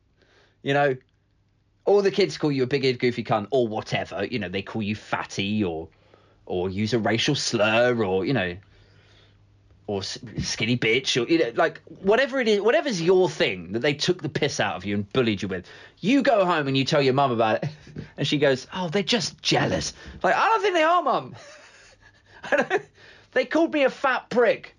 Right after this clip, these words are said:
for three hours straight and kept prodding my belly." "Oh, they're just jealous." I don't think they want to be fat pricks, mum. That's not the fucking lesson here. "Oh, they're just jealous."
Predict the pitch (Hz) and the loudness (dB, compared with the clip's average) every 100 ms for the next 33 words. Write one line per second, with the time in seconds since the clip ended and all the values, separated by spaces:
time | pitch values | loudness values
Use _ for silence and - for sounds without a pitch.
0 | _ 214 - - 254 233 208 190 - - | _ -2 -2 2 4 4 4 0 0 0
1 | 233 156 120 135 156 196 - 214 190 180 | 2 2 -2 -6 -4 -4 0 2 2 2
2 | 175 170 170 123 - - 269 240 196 180 | 2 2 0 0 -6 -2 0 2 0 0
3 | 156 - 156 156 - 311 320 392 370 359 | -2 -2 -2 -6 -4 0 2 2 2 0
4 | 302 285 302 233 254 240 269 226 226 262 | 2 2 0 0 -2 0 0 0 0 0
5 | 147 170 131 92 - - 226 - 285 285 | 0 0 0 -4 -8 -2 -2 2 0 2
6 | 240 277 214 220 202 220 175 147 135 101 | -2 -2 -2 -2 0 -2 -2 -2 -2 -4
7 | - _ _ _ _ - - - - - | -10 _ _ _ _ -20 -20 -20 -20 -20
8 | _ _ _ _ _ - 208 190 151 151 | _ _ _ _ _ -4 -2 0 0 0
9 | 170 147 - 139 110 - | -2 -2 -2 0 -2 -4